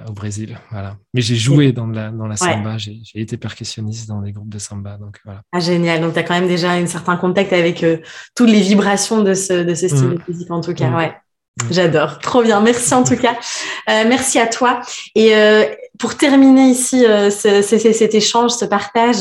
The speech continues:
Speaker 2: euh, ben, dis, n'hésite pas à nous partager un petit peu, euh, ben, où est-ce qu'on peut te retrouver, tout simplement, euh,
Speaker 1: Ouais.
Speaker 2: sur les réseaux ou sur, voilà, dis-nous tout.
Speaker 1: Alors, fabien malgrand point com,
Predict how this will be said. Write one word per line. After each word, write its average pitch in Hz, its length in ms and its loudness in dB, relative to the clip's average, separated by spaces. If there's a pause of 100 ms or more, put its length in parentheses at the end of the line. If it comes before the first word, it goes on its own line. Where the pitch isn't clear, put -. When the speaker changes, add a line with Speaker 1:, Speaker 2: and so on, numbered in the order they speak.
(440)
Speaker 2:
euh, 196 300 4
ben, 202 120 6
dis, 202 240 2
n'hésite 208 320 4
pas 233 60 2
à 240 60 4
nous 240 100 4
partager 226 320 0
un 220 100 2
petit 220 200 -2
peu, 214 300 4
euh, 185 60 2
ben, 180 280 2
où 185 120 0
est-ce 214 140 0
qu'on 208 100 0
peut 202 120 -4
te 185 80 -4
retrouver, 190 340 -2
tout 208 140 -10
simplement, 185 600 -2
euh, 131 120 2
Speaker 1:
Ouais. 127 80 -6 (260)
Speaker 2:
sur 196 100 -2
les 190 80 4
réseaux 190 500 2
ou 190 40 2
sur, 185 200 -2
voilà, 165 340 -2
dis-nous 185 240 0
tout. 170 80 0
Speaker 1:
Alors, 151 160 2
fabien 190 340 2
malgrand 160 380 4
point 151 200 0
com, 190 300 0